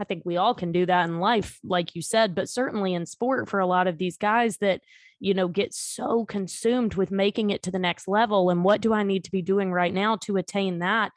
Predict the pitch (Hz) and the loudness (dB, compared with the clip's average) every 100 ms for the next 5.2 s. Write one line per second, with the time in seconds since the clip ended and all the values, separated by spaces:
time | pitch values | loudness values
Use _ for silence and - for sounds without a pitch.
0 | - - - _ - 233 233 233 185 254 | -18 -20 -20 _ -2 0 2 0 0 2
1 | 302 320 311 320 254 254 254 262 226 - | 2 2 0 0 0 0 2 2 2 0
2 | 226 233 226 214 226 220 202 208 - - | 0 2 2 4 4 4 4 2 0 -8
3 | _ - - - 285 196 - 330 330 339 | _ -20 -16 -4 2 2 4 4 4 4
4 | 349 330 320 311 330 339 349 320 208 233 | 2 2 2 4 4 4 4 4 2 0
5 | - | -4